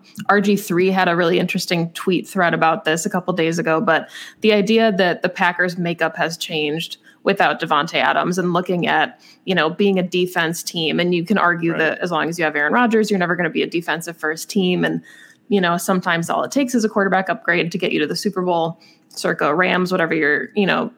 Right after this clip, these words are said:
Speaker 1: insert team here that had a better
Speaker 2: Right.
Speaker 1: quarterback and got where they needed to go. But I think what this team has done that's been so interesting, and Perry and I have talked about it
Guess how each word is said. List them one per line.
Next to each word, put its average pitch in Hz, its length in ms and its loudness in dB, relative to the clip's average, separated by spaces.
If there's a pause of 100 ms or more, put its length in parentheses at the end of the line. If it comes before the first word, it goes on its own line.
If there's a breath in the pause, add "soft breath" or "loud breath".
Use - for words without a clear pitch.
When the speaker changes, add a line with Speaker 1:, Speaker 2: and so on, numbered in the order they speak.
(120)
Speaker 1:
insert 180 600 -2
team 170 280 -2
here 165 320 -2
that 160 240 -2
had 170 240 -2
a 170 40 -4
better 165 200 0
Speaker 2:
Right. 170 80 -2
Speaker 1:
quarterback 160 520 -2
and 170 160 -2
got 170 200 0
where 165 100 0
they 160 80 0
needed 170 300 -2
to 190 80 -4
go. 175 300 2
But 165 320 0 (680 loud breath)
I 196 60 -2
think 269 320 0
what 233 180 2
this 214 160 0
team 208 220 2
has 185 160 0
done 185 180 2
that's 175 160 -2
been 180 140 -2
so 185 120 -2
interesting, 180 440 -4
and 170 120 -4
Perry 175 140 -4
and 160 80 0
I 160 60 2
have 165 100 -2
talked 160 240 -2
about 156 220 0
it 156 200 0